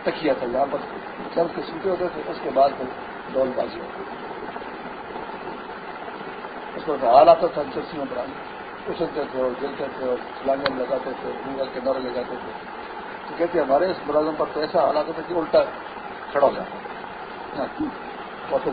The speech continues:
پیر مارتا تھا حال میں آدمی۔ بس یہ، یہ مزہ تو آپ نے نہیں پایا ہے۔ ہاں جی، یہ مزہ تو آپ نے نہیں پایا۔ یہ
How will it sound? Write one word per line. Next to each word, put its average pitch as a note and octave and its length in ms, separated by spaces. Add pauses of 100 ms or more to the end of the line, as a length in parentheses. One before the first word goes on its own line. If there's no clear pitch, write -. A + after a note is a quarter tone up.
پیر D#3 200
مارتا C#3 380
تھا A#2 100
حال G#2+ 200
میں G#2 160
آدمی۔ G2+ 300 (2750)
بس - 440
یہ، D#3+ 300 (100)
یہ - 160
مزہ - 140 (100)
تو D3 100
آپ D3+ 100
نے D3+ 100
نہیں E3+ 200
پایا A#2+ 180
ہے۔ A#2 100 (880)
ہاں C#3+ 100
جی، A3 160 (1160)
یہ E3 100
مزہ E3+ 200 (100)
تو E3 80
آپ E3+ 100
نے E3+ 80
نہیں F#3 220
پایا۔ A#2+ 200 (2750)
یہ F#3+ 80